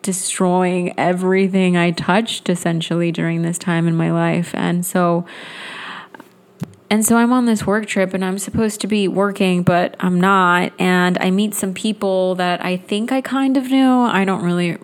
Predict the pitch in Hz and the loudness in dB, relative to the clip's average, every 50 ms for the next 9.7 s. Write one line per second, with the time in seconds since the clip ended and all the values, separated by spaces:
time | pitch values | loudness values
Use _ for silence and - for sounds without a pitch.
0 | - - - 180 175 175 165 165 160 165 165 165 165 165 170 - 185 180 - 175 | -14 -6 -2 0 0 2 0 0 2 2 2 2 2 2 2 0 0 0 0 -2
1 | 175 170 - 175 - 180 185 180 185 - - 190 180 175 180 - - - - 202 | -2 -2 -2 0 0 0 0 -2 -6 -2 0 0 2 2 0 -2 -4 -8 -6 -4
2 | 202 196 202 208 - 220 233 240 254 247 226 202 202 196 - - - _ - - | -2 -2 -2 -2 -4 -4 -4 -4 -2 0 0 -2 -2 -4 -8 -18 -20 _ -8 -4
3 | 202 185 180 170 175 175 175 170 170 170 170 170 - 180 175 - - - 185 175 | -2 -2 0 -2 -2 -4 -4 -4 -4 -6 -8 -8 -8 -8 -8 -8 -8 -6 -6 -4
4 | 170 170 170 - - 175 170 170 - - 165 165 165 - - 185 170 175 175 175 | -4 -4 -4 -6 -6 -6 -6 -8 -6 -4 -4 -6 -4 -6 -6 -6 -4 -4 -4 -2
5 | 175 170 170 165 160 - - - - 175 170 175 165 170 170 170 180 175 - - | -2 -2 -2 -4 -4 -6 -8 -8 -6 -4 -4 -4 -4 -4 -4 -4 -4 -4 -4 -6
6 | 180 175 175 175 175 170 180 180 180 175 170 - - 175 180 180 170 175 175 175 | -6 -4 -4 -4 -4 -4 -4 -2 -4 -4 -4 -6 -6 -6 -4 -4 -4 -2 -4 -4
7 | 170 - - 180 180 - - - - - - - - - - - - - 202 185 | -6 -6 -8 -10 -10 -12 -16 -20 -20 -20 -20 -20 -20 -20 -20 -10 -4 -2 0 0
8 | 180 196 175 175 175 165 - 180 175 175 175 170 170 170 175 175 - - - - | 2 0 0 0 0 -2 -4 -4 -2 0 0 0 2 0 0 -2 -4 0 0 2
9 | - - 175 175 175 - - - - - - 180 180 190 | 2 2 0 -2 -2 -2 -2 -2 -2 -2 -2 -2 -4 -4